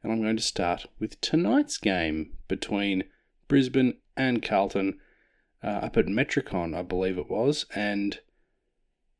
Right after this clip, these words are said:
Brisbane. Wow, Brisbane have, well, I mean, Brisbane didn't actually get to play last week, so this is only their second game of the year, but they're finally on the winners list, and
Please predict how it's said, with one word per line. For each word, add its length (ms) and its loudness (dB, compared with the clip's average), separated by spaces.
Brisbane. 600 2
Wow, 500 0
Brisbane 360 4
have, 500 -2
well, 340 8
I 40 2
mean, 400 2
Brisbane 680 4
didn't 220 2
actually 800 0
get 260 0
to 480 -2
play 240 2
last 380 0
week, 180 2
so 100 -8
this 120 -2
is 100 0
only 220 0
their 100 -2
second 400 -2
game 240 -2
of 80 -6
the 80 -6
year, 320 0
but 400 2
they're 120 -6
finally 460 2
on 140 2
the 80 0
winners 340 -2
list, 240 -4
and 380 -2